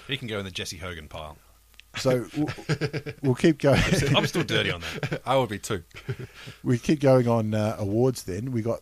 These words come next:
Speaker 2: the, uh, Rising Star, which is announced in two days' time.
Speaker 3: Yeah.
Speaker 2: Um, two-horse race, really, Hogan
Speaker 3: Yeah.
Speaker 2: and Cripps.
Speaker 3: Yep.
Speaker 2: I think
Speaker 1: Cripps, fuck Hogan. <laughs>
Speaker 2: I think Cripps anyway.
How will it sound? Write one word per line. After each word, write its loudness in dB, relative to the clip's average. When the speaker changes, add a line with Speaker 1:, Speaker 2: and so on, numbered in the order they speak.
Speaker 2:
the, -2
uh, -4
Rising 0
Star, -2
which -8
is -8
announced -6
in -6
two -4
days' -4
time. -6
Speaker 3:
Yeah. -4
Speaker 2:
Um, 0
two-horse 8
race, -2
really, -2
Hogan 2
Speaker 3:
Yeah. 0
Speaker 2:
and -4
Cripps. -4
Speaker 3:
Yep. -8
Speaker 2:
I -6
think -6
Speaker 1:
Cripps, -2
fuck -2
Hogan. -4
<laughs> -14
Speaker 2:
I 4
think 4
Cripps 2
anyway. 4